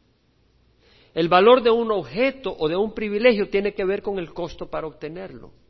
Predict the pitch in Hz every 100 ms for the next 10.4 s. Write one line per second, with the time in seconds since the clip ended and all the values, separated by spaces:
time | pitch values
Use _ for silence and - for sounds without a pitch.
0 | _ _ _ _ _ _ - 147 135 170
1 | 175 175 175 160 - 160 143 143 170 175
2 | - 147 139 139 127 151 165 196 220 180
3 | _ _ _ _ _ - 123 135 143 139
4 | 123 127 131 143 180 175 - 220 - _
5 | _ _ _ _ _ - - 156 151 139
6 | 151 190 202 - 170 _ _ _ _ _
7 | _ _ - 110 - 104 117 151 - -
8 | 95 - 82 85 - - _ _ _ _
9 | _ _ 131 117 113 110 110 123 160 214
10 | 143 92 87